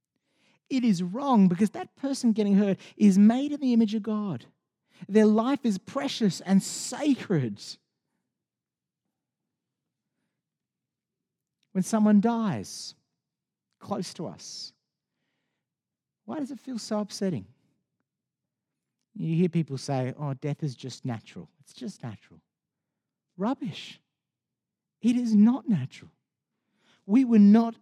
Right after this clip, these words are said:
made to die. We were made to live. That is why death feels so wrong, so unnatural, like we've been robbed of someone precious to us,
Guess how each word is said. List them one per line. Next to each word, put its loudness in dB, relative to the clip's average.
made 2
to -4
die. -2
We 6
were 4
made 8
to 6
live. 4
That 6
is 4
why 6
death 2
feels 4
so 2
wrong, 2
so 2
unnatural, 2
like 2
we've 6
been 8
robbed 4
of 0
someone 2
precious 0
to -6
us, -6